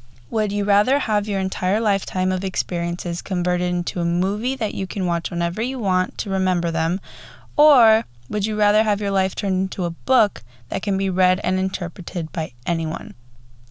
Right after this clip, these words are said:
This one's a really tough one, and I kind of wish I would have thought about this one beforehand, but I, again, I didn't. This one's tough, though, because I love reading.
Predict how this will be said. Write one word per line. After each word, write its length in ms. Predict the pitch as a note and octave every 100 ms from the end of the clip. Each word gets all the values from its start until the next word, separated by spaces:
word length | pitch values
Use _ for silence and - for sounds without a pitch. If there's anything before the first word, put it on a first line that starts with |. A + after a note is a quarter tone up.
| - - - - - - -
This 180 | A3+ B3+
one's 160 | C4+
a 80 | C#4
really 240 | A#3 A3
tough 240 | A3 A3 G#3
one, 100 | G3+
and 140 | G3+
I 80 | F#3+
kind 220 | - C#4
of 100 | D#4
wish 160 | C#4 C4+
I 80 | B3
would 140 | A#3
have 100 | A3
thought 180 | F#3 F#3+
about 280 | G3 F#3+ -
this 200 | G#3+ -
one 140 | A#3
beforehand, 800 | A#3 - F#3+ G3 A3 A#3+ A#3+ C4+ - - - - - - -
but 100 | A3
I, 160 | F#3+ - - - -
again, 320 | - F3 F3+ F3+
I 80 |
didn't. 440 | E3+ E3+ F3 A3 - - - - - - - -
This 220 | F#3+ A3
one's 220 | F#4 G#4
tough, 420 | - - A3 - -
though, 300 | E3+ D3+ - -
because 560 | A3 B3 A#3 A3 - - - - - - - -
I 100 | G#3+
love 320 | A3 A3 A#3+ - - - - - -
reading. 400 | G3 G3 E3+